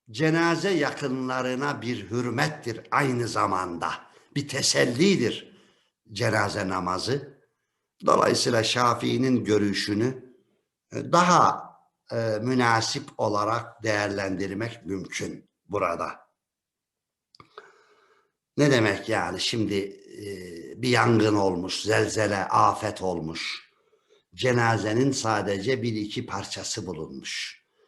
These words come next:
Hanefilere göre kılmamak gerekiyor. Ama kılmayalım mı? E, kılalım. Dolayısıyla Şafiilerin kanaati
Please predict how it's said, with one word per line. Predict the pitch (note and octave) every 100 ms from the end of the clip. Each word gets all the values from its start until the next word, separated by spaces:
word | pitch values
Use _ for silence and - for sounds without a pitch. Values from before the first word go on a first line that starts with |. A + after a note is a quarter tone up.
| _ _
Hanefilere | - A#2 G#2+ G#2 G#2 G2 F2 E2+
göre | F#2+ C#3+
kılmamak | C#3+ D#3 C3 F2 D2+ D2 -
gerekiyor. | C2 B1+ - - - - _ _ _ _ _ _ -
Ama | G#2+ G#2 F#2+
kılmayalım | F#3 E3+ G#2 E2+ C#2 A#1+
mı? | - - _ _ _ _ _ _ _ _ _ _ -
E, | G#3 - - - A#3+ -
kılalım. | A#3 D3 - - - _ _ _ _
Dolayısıyla | D3+ C3+ A2 - D3
Şafiilerin | D3 C3 A#2 - A2+ A2 C3+ B2+
kanaati | G2+ F#2+ F2 F2+ C3+ D#3+ E3 -